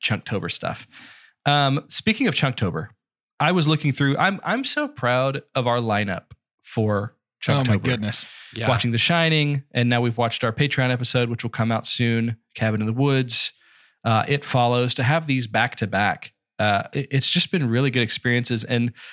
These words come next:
Speaker 1: how do you th-, how did we create this list? Did we just kinda come up what we,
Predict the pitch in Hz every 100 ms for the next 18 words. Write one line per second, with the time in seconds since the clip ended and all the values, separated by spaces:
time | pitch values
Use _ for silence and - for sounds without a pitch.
0 | - - 233 240 - 165 247 160 - 139
1 | 113 104 104 110 147 - - - 139 139
2 | 151 - 151 120 139 127 127 120 113 110